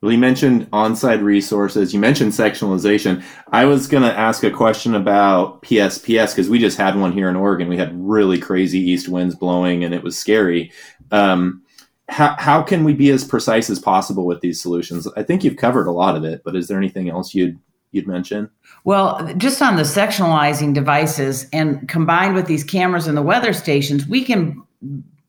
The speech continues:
Speaker 2: we've got our s-, entire service area, seventy thousand square miles, down to two thousand, or, um, yeah, two thousand, um, uh,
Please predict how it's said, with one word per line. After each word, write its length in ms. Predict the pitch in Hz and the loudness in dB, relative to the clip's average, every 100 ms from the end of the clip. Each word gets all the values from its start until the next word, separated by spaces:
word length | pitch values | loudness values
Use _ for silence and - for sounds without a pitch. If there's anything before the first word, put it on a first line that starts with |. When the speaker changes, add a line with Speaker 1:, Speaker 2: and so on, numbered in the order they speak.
| _ | _
Speaker 2:
we've 320 | 185 240 190 | 0 0 0
got 220 | 185 165 | 0 2
our 140 | 156 196 | 2 0
s-, 340 | - - - | -4 -10 -8
entire 500 | 160 165 185 240 277 | -4 -4 -2 0 0
service 440 | 269 214 208 190 165 | -2 -2 -2 -2 -2
area, 240 | 180 139 | -4 -4
seventy 380 | 143 202 262 269 | -4 -4 -2 -2
thousand 420 | 202 202 196 180 | 0 -2 -2 -4
square 280 | 165 185 180 | -6 -6 -4
miles, 240 | 180 165 160 - - - | -2 -2 -6 -14 -20 -8
down 280 | - 185 190 190 | -2 0 0 0
to 280 | 180 160 - - | -2 -2 -8 -16
two 180 | - 262 | -4 -2
thousand, 440 | 262 208 202 190 - | 0 0 0 -2 0
or, 440 | 175 165 - _ _ - | 0 -2 -8 _ _ -4
um, 400 | 170 156 151 143 - | 0 0 -2 -6 -2
yeah, 220 | 165 143 | -2 0
two 180 | 262 254 | -2 0
thousand, 560 | 226 220 208 196 190 - - _ - | 2 0 0 -2 -2 -8 -20 _ -2
um, 480 | 175 156 147 139 - _ - - _ | 2 2 0 -4 -10 _ -20 -20 _
uh, 440 | 180 170 151 143 | 0 2 2 0